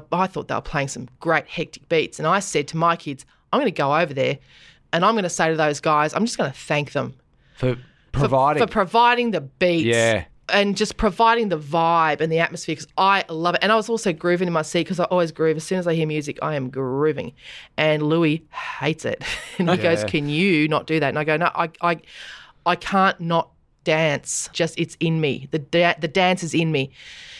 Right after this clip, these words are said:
Speaker 1: Anyway, so I'm sitting in my seat at Stella's Pizza in Altona, and I'm just grooving. And
Speaker 2: Mm.
Speaker 1: then I said, "I'm going over there to tell them." And he goes, "Don't!"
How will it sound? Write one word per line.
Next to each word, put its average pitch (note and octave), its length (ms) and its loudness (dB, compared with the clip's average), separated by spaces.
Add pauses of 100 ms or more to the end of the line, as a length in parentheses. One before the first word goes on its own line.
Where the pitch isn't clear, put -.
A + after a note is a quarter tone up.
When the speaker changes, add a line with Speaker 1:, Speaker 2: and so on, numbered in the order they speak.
(360)
Speaker 1:
Anyway, A3+ 300 4
so B3+ 160 2
I'm B3+ 80 2
sitting B3+ 240 2
in A3+ 60 6
my F#3+ 200 4 (200)
seat G3+ 400 2
at F#3 120 -2
Stella's F3+ 500 0
Pizza F3+ 540 0 (220)
in F#3 120 2
Altona, F3 420 2
and - 140 0
I'm F3 100 0
just D#3+ 200 -8
grooving. F#3 520 2 (140)
And F#3 140 2
Speaker 2:
Mm. F#3 40 2
Speaker 1:
then F#3 160 2
I F3+ 60 4
said, F3 160 -2
"I'm G3 160 2
going D#3 280 2
over D#3+ 260 2
there - 200 -4 (280)
to - 80 -6
tell F#3 340 2
them." F3 160 0
And F3 80 0
he F#3+ 60 2
goes, A#3+ 200 2 (340)
"Don't!" G#4+ 600 4